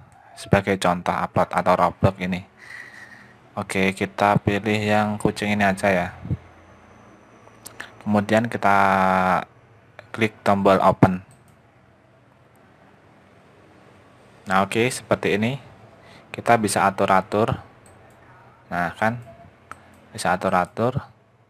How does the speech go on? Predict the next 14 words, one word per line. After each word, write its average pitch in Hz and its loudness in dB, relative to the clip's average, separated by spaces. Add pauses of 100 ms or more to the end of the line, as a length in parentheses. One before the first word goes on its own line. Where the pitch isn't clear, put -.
(500)
Berikutnya 101 -4
kita 92 -2
pilih 95 -4
next. 101 -6 (3000)
Nah, 95 -2
kemudian 101 0
di 117 -4
sini 107 -6
kita 98 -4
kasih 95 -4
caption - -6
atau 95 -2
lokasi 92 -4
bisa. 104 -8